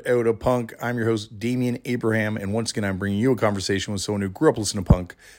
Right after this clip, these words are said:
may or may not still be involved with punk, but had the life changed by the genre in a major way. And today on the show,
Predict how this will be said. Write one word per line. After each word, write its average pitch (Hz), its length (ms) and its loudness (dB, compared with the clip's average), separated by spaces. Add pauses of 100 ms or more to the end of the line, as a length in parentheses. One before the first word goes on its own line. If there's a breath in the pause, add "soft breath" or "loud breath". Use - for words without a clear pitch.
(100 soft breath)
may 143 240 0
or 139 60 2
may 131 80 4
not 117 180 4
still 117 220 0
be 117 100 2
involved 113 380 6
with 92 100 -4
punk, 85 260 -2
but 92 120 -4
had 95 100 2
the 98 80 -6
life 95 240 0
changed 113 400 0
by 90 120 2
the 87 100 -4
genre 82 480 -4
in 101 160 0
a 95 40 0
major 87 360 -2
way. 76 160 -6
And 78 80 -8
today 135 140 2
on 135 100 6
the 104 40 2
show, 90 380 0